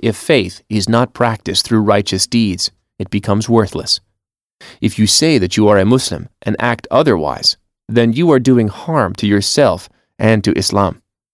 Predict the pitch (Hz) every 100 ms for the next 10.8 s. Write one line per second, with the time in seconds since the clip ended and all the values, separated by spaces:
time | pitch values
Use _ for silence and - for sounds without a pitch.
0 | _ _ _ _ _ - 107 113 110 110
1 | - 120 110 - 117 113 110 139 - 104
2 | 95 _ _ _ - 113 113 117 107 139
3 | 139 131 127 120 120 117 110 107 110 120
4 | 117 90 - _ - - 135 - - _
5 | _ - 110 117 117 113 113 - 104 104
6 | 117 147 143 90 - - 117 107 139 139
7 | 113 - 160 80 - - _ _ _ -
8 | 101 143 151 135 - 131 127 117 101 101
9 | 101 95 - 107 104 85 - _ _ -
10 | 107 110 92 87 87 73 53